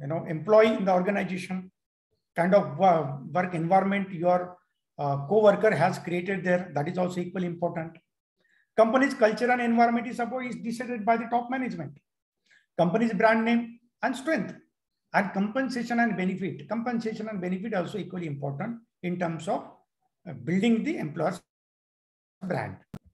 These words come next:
Now, th-, there are seven steps, according to this author, Simon Barrow. Employer branding process, basically seven factors, seven stages. One is, first say, any company, especially multinational company, which believe in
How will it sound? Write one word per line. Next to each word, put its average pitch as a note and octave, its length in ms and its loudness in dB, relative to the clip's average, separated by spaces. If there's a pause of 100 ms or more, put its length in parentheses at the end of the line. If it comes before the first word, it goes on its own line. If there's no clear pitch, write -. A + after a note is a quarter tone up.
(560)
Now, G#3+ 380 4
th-, F3 160 -4
there B3 160 2
are D4+ 60 4
seven B3+ 340 -4
steps, - 560 -6
according G3+ 340 -4
to A3 60 -6
this F#3 180 -6
author, C#3+ 400 -4 (100)
Simon F#3 460 -4
Barrow. C3+ 380 -6 (440)
Employer A#3 360 4
branding G#3 340 4
process, G3 420 -4
basically A#3 460 -6
seven G3 480 -6 (100)
factors, - 480 -6 (200)
seven F3 280 -4
stages. F#3 600 -6 (540)
One G#3 200 4
is, - 380 -2 (440)
first G#3+ 280 0
say, A#3 400 2 (120)
any G3+ 200 0
company, G3+ 400 0
especially F#3 420 -6
multinational F#3 560 -6
company, F#3 420 -6 (1300)
which C#3 240 -8
believe G#3+ 280 0
in G#3 280 -4